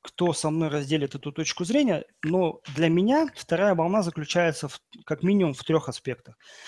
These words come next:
Во-первых, то, что будет больше классического бизнеса. Это я уже сказал. Второй момент, что жесткое, э, будет, э, более жесткое государственное регулирование. Третье,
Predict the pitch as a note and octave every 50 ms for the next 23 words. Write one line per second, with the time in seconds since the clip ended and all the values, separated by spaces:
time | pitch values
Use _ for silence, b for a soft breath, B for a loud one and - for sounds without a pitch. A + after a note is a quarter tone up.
0 | b b b B2+ B2+ D#3 D#3 - - A#3+ A#3+ A3 F#3 - - - F#3+ F#3+ - -
1 | - F3 E3 D3+ - - _ _ E3 C#3+ B2+ C3 F3+ F#3+ G#3 F3+ C#3 C3 D#3+ F#3
2 | F3+ - D#3 - - D3+ C#3+ - D#3 D#3+ - - - - D#3 D3 C#3+ C3+ C3 D#3
3 | C3+ B2 B2 A2+ - - G#2 A2 _ _ _ _ _ _ _ _ _ _ _ _
4 | _ _ _ _ _ _ _ _ _ _ _ _ - C#3 - C#3 C3+ C3+ B2+ A#2+
5 | A#2 B2 - - C3+ A#2+ B2 A2 A2+ - B B B B B B B B - -
6 | E3 F3+ G3+ A3+ A3+ A3 G3+ G3 F#3+ G3+ G#3 F#3+ - - - F#3+ - - - -
7 | E3 D#3+ D#3+ D#3 D3 - - - _ _ - C#3 D#3+ F#3+ - - - - E3 D#3
8 | D3 D3 - - _ - D3+ D3+ D3 - - G3 E3+ D3 F3+ G3 F#3+ - - -
9 | F3 D#3 - - _ _ D#3 C3 D3+ F#3+ G3 F3+ E3+ E3 D3 C#3 F#3 - - -
10 | F3 D#3+ C#3 D3 - - E3 F3 E3+ D#3 - - - C3 B2 A#2+ A#2 A2+ A#2+ A#2+
11 | B2+ C3 B2+ B2+ A#2+ A#2 A2 A2 A2 A2+ A#2 - _ _ _ _ _ _ _ _
12 | _ b b b b b b b b b _ - E3+ G3+ A3+ G#3 - A3 G#3 F#3+
13 | -